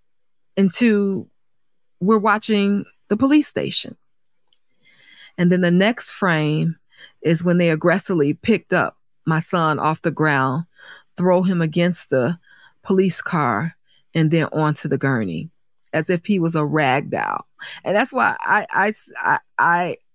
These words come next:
often tell people, <sighs> it's so hard. It's so hard to even imagine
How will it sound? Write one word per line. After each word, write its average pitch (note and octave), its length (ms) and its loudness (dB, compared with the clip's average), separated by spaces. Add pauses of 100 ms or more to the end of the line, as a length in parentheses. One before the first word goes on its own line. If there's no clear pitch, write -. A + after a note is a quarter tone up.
(120)
often G#3 640 -2 (400)
tell G#3+ 260 0
people, G3 560 -4 (1600)
<sighs> - 40 -10 (1400)
it's A3 160 -2
so G#3 300 0
hard. A#2+ 600 -4 (1040)
It's - 200 -12
so F#3 200 -2
hard A#2+ 500 -4
to - 140 -6
even F3 360 -4
imagine D#3+ 680 -2